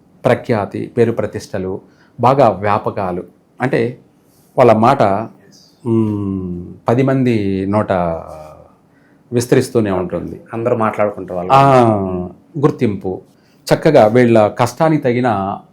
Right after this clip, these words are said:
Speaker 1: మించి ప్రతిఫలమైనటువంటి గుర్తింపు, ప్రతిఫలమైనటువంటి గుర్తింపు జరుగుతుంది. అంతేకాకుండా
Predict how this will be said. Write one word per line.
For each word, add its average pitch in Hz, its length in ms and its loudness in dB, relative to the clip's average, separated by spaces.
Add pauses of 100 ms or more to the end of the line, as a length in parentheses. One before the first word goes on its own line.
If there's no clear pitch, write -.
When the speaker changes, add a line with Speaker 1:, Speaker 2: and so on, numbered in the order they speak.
(580)
Speaker 1:
మించి 147 520 2 (800)
ప్రతిఫలమైనటువంటి 104 1120 0 (440)
గుర్తింపు, 117 400 0
ప్రతిఫలమైనటువంటి 98 880 -4
గుర్తింపు 107 480 -4
జరుగుతుంది. 117 600 -2 (400)
అంతేకాకుండా 135 880 2